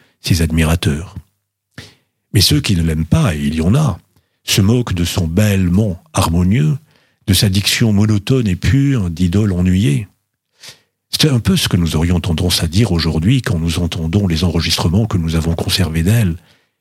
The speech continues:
Ils nous font découvrir une voix qui ne correspond plus du tout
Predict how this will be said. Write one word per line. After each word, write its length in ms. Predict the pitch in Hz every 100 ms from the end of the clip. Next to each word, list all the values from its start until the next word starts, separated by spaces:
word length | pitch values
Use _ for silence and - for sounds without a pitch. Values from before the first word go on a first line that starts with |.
| _ _
Ils 60 | 92
nous 80 | 90
font 160 | -
découvrir 460 | 101 95 104 110 101
une 120 | 95
voix 280 | 90 101 131
qui 160 | - 98
ne 60 |
correspond 440 | 92 95 90 - 90
plus 200 | - 95
du 240 | 87 98
tout 260 | - 165